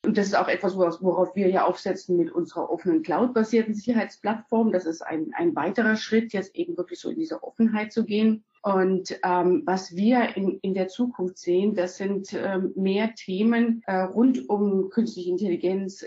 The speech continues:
Quantum, Blockchain, I O T.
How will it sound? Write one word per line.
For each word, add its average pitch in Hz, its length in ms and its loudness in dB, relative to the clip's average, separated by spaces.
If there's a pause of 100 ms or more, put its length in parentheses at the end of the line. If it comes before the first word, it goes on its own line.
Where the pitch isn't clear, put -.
(100)
Quantum, 196 720 0 (100)
Blockchain, 196 960 0 (100)
I 175 180 4
O 175 120 6
T. 151 480 -2